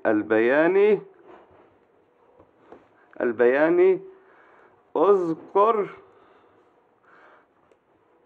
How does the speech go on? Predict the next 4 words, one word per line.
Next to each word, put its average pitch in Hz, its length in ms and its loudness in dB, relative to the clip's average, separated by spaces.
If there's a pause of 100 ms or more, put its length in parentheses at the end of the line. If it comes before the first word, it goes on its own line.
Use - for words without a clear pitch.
(180)
أقل 196 680 0 (2250)
وأكثر 190 1040 -2 (2750)
الأشكال 160 1040 -2 (4000)
عدداً 113 840 0